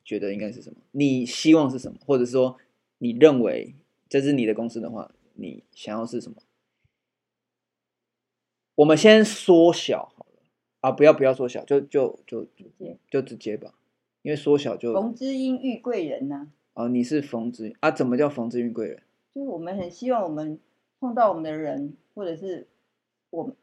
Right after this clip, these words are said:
Speaker 2: 我们认识的人或我们不认识的人，他都能够出去，就是能够逢到他的知音啊，遇到一些贵人啊。
Speaker 1: OK。
Speaker 2: 是啊，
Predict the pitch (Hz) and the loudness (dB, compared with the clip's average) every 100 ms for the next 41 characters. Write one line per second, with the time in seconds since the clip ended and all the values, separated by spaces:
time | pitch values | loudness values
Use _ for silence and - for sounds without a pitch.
0 | _ - 165 175 240 220 196 202 165 151 | _ -14 -10 -4 -2 -4 -6 -8 -6 -6
1 | 190 143 143 151 190 226 - 202 175 143 | -6 -8 -8 -8 -6 -6 -8 -8 -8 -8
2 | 139 208 208 190 170 165 196 - _ _ | -8 -8 -8 -8 -10 -6 -6 -6 _ _
3 | _ _ _ - 214 214 233 190 143 175 | _ _ _ -14 -12 -12 -10 -10 -10 -12
4 | 175 165 151 180 170 147 151 180 170 160 | -12 -10 -6 -6 -8 -10 -8 -8 -10 -12
5 | 180 - - 160 - 165 160 156 - 196 | -16 -18 -16 -16 -14 -14 -12 -12 -12 -10
6 | 170 143 - _ _ 175 - 170 170 180 | -8 -8 -10 _ _ -20 -14 -14 -10 -10
7 | 135 - _ - _ _ _ _ _ _ | -10 -14 _ -20 _ _ _ _ _ _
8 | _ _ _ _ _ 139 120 - - _ | _ _ _ _ _ -16 -12 -14 -16 _
9 | - 156 143 | -16 -14 -14